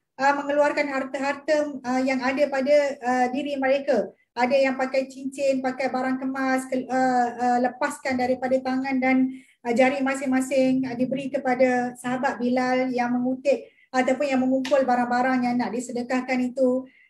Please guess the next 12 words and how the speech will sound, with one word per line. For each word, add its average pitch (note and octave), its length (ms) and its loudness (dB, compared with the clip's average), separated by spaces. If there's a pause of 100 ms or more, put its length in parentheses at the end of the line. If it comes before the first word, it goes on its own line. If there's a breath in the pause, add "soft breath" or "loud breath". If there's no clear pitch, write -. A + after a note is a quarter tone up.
dalam A#3+ 320 2
riwayat A#3+ 400 2
lain B3 240 2
lah. G#3+ 80 -4
Tapi B3+ 240 -4
maksudnya D4+ 480 -2
apabila D#4+ 480 2
Baginda F4 400 0
sallallahu D#4+ 480 0
alaihi C4+ 160 -2
wasallam D4+ 240 -6
kata, D#4+ 100 -6